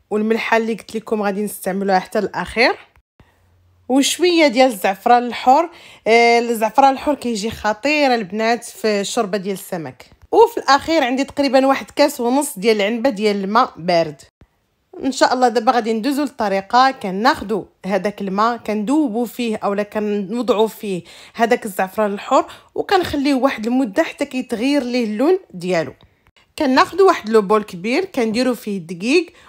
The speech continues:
ومن بعد كنضيفو ليه هذاك الماء اللي خلطنا مع الزعفران الحر، وكنخلطو مزيان حتى كيتجانس هذا الخليط مزيان بحال الدقيق اللي غنديرو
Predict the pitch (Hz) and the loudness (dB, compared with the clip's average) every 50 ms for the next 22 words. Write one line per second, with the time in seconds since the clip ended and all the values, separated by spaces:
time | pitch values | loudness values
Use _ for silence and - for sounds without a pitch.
0 | _ _ - 330 381 392 294 233 233 320 262 - - - 247 233 233 202 262 320 | _ _ 0 2 4 4 4 4 2 0 0 -2 -2 0 0 0 2 2 0 0
1 | - - 277 254 233 226 220 208 190 196 214 214 214 226 226 - 214 214 208 214 | 0 -2 -4 -2 0 0 0 0 0 -2 0 0 -2 -4 -4 -4 -6 0 2 2
2 | 233 254 254 - - - - _ 196 226 269 269 - 269 262 247 247 - 247 233 | 2 2 0 -6 -18 -20 -14 _ -2 -2 0 0 0 -2 -2 -2 -2 -2 -4 -2
3 | 226 202 208 226 190 180 170 170 - 214 214 208 208 214 - - - 262 277 302 | 0 0 0 0 0 -4 -8 -6 -2 -2 -2 -2 -2 -6 -6 0 2 2 2 2
4 | 294 - _ _ _ _ - - - 359 330 262 - 285 285 277 277 269 254 240 | -2 -8 _ _ _ _ -10 -2 0 0 0 2 2 0 0 0 0 0 0 0
5 | 226 196 196 233 254 269 285 285 - - - 285 277 - 262 247 185 - - 233 | 0 -2 0 2 2 2 2 2 -2 -6 -6 -6 -4 -2 -2 -2 -2 0 0 0
6 | 240 226 - 214 214 190 196 - - 226 214 220 226 220 - 220 208 190 180 214 | 0 0 -2 -2 -4 -2 -4 -6 -2 -2 -2 -2 -2 -4 -6 -8 -8 -6 -2 0
7 | 247 262 285 285 - - - - _ _ - - 302 320 302 220 175 185 202 294 | 2 2 2 0 -4 -10 -20 -20 _ _ -2 2 2 2 2 0 -4 0 0 0
8 | 262 269 277 285 233 247 247 220 196 220 226 240 262 294 320 | 2 2 2 2 2 2 2 0 -2 -2 0 2 4 2 2